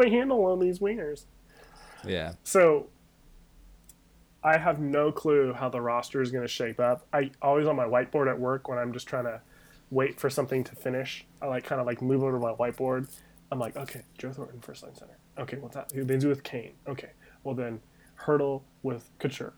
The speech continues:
Speaker 1: Okay, well then Tierney's at the third line." And now it's like, "Is Tierney at the third line? I don't know."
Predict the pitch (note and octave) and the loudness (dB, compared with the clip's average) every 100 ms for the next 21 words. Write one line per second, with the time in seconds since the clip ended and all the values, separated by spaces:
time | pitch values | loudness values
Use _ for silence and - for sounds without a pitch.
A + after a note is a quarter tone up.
0 | _ _ - B2 C3 B2+ A#2+ A2+ - C3+ | _ _ -14 -10 -6 -4 -4 -8 -6 -2
1 | B2+ B2+ - A#2+ A#2 B2 C3 C3 C#3 B2 | -2 -4 -10 -12 -12 -14 -16 -14 -12 -8
2 | A#2+ A#2 A2+ G#2+ B2 A#2 - F#3+ G#3+ - | -8 -8 -12 -12 -10 -10 -10 -8 -8 -10
3 | G3+ A3 B3 F#3 F3+ F#3 | -12 -12 -14 -16 -16 -16